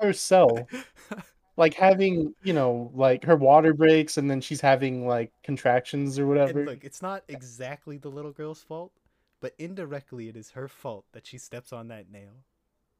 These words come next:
Speaker 1: I mean, I feel that.
Speaker 2: <laughs>
Speaker 1: <laughs> 'Cause if she was there,
Speaker 2: She
Speaker 1: she
Speaker 2: probably
Speaker 1: coulda helped her mom with the laundry.
Speaker 2: Yeah, she probably wouldn't have
Speaker 1: The
Speaker 2: had to go
Speaker 1: laundry wouldn't have got caught on the
Speaker 2: downstairs.
Speaker 1: nail.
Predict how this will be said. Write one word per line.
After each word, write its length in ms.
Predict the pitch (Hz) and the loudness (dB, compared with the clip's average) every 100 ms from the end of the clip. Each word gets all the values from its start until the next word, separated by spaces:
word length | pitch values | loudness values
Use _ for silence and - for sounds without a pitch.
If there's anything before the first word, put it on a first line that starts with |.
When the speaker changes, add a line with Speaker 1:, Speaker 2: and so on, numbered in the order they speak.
| _ _ _ _ _ _ _ _ _ _ _ _ _ _ _ _ _ _ _ _ _ _ _ _ | _ _ _ _ _ _ _ _ _ _ _ _ _ _ _ _ _ _ _ _ _ _ _ _
Speaker 1:
I 60 | 143 | -6
mean, 160 | 175 190 | 0 2
I 80 | 190 | 2
feel 220 | 113 104 | 0 -4
that. 200 | 101 - 147 - 196 - - | -6 -10 -12 -10 -14 -10 -2
Speaker 2:
<laughs> 0 | |
Speaker 1:
<laughs> 680 | - - - - - 240 - - - _ | -2 -2 -6 -6 -2 -4 -4 -20 -20 _
'Cause 200 | - 185 | 4 6
if 140 | 190 175 | 6 6
she 220 | - 311 | 8 10
was 240 | 330 214 | 10 6
there, 460 | 160 147 127 120 135 | 6 6 6 2 0
Speaker 2:
She 160 | - 202 | -8 -16
Speaker 1:
she 0 | |
Speaker 2:
probably 360 | - 214 214 | -12 -8 -2
Speaker 1:
coulda 180 | 226 220 | 2 2
helped 220 | 180 180 | 4 0
her 80 | 190 | 0
mom 200 | 170 170 | 2 2
with 120 | 156 151 | 2 0
the 100 | 139 | 2
laundry. 500 | 143 185 170 123 110 | 4 4 2 -4 -6
Speaker 2:
Yeah, 200 | - 135 | -8 -12
she 160 | - | -18
probably 220 | 208 214 | -16 -16
wouldn't 180 | 202 202 | -14 -12
have 80 | 185 | -2
Speaker 1:
The 60 | 135 | 2
Speaker 2:
had 40 | |
to 60 | 143 | 6
go 0 | |
Speaker 1:
laundry 280 | 175 180 | 4 4
wouldn't 180 | 180 165 | 4 4
have 80 | 147 | 2
got 200 | 147 165 | 0 4
caught 200 | 147 139 | 4 4
on 100 | 135 | 2
the 80 | 131 | 0
Speaker 2:
downstairs. 40 | |
Speaker 1:
nail. 520 | 139 151 120 107 131 | 2 2 2 -2 -6